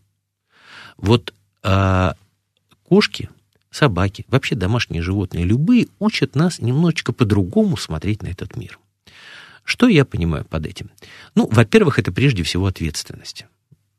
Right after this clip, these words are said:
Я уже сейчас не буду говорить фразу, которую говорил и в прошлую нашу встречу, и так она, получается, часто повторяется, но мы правда в ответе за тех, кого приручили.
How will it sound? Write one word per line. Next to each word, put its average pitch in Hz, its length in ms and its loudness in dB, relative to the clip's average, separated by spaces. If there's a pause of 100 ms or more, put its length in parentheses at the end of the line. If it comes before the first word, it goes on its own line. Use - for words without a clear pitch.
(160)
Я 101 420 2
уже 117 260 2
сейчас - 400 -4
не 107 100 0
буду 92 240 -4
говорить 87 260 -2
фразу, 135 340 0
которую 85 580 -2
говорил 87 420 -2
и 85 200 -2
в - 380 -14 (140)
прошлую 113 420 2
нашу 101 280 -2
встречу, 95 500 -4
и 87 440 -2
так - 280 -8
она, 85 220 -2 (180)
получается, - 480 -4
часто - 300 -8
повторяется, 160 560 -4
но 156 80 4
мы 180 160 4
правда 147 560 2
в 104 80 0
ответе 107 500 0
за 98 140 0
тех, - 220 -6
кого 87 200 -6
приручили. 90 600 -6